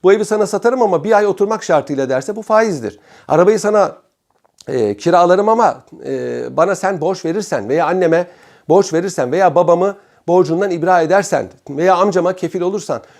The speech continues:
bu şartlarda faizdir. Yani faiz çok, riba çok geniş bir müessesedir. Bunları bilmeden sadece banka faizini, e, faiz olarak kabul etmek biraz saf dillik olmaktadır. Peki ribanın caiz olduğu haller var mıdır?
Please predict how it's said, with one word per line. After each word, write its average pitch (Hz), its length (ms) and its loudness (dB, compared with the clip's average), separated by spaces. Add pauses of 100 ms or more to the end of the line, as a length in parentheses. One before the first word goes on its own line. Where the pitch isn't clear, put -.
(200)
bu 220 100 -2
şartlarda 160 640 0
faizdir. 110 600 -6
Yani 160 240 -6
faiz 170 560 -2
çok, 156 320 -8
riba 156 260 2
çok 185 220 -10
geniş 190 340 -4
bir 147 200 -4 (260)
müessesedir. 127 680 -2 (320)
Bunları 185 460 4
bilmeden 156 580 0
sadece 165 420 0
banka 165 240 0
faizini, 131 640 -2 (360)
e, 120 640 -2
faiz 143 300 2
olarak 127 280 -2
kabul 139 200 -6
etmek 202 340 -4
biraz 170 320 0 (240)
saf 147 320 -4
dillik 139 400 -6 (320)
olmaktadır. 117 640 -6 (360)
Peki 220 420 0
ribanın 214 440 4 (1300)
caiz 165 340 4
olduğu 196 240 6
haller 190 300 2
var 202 180 4
mıdır? 113 340 -4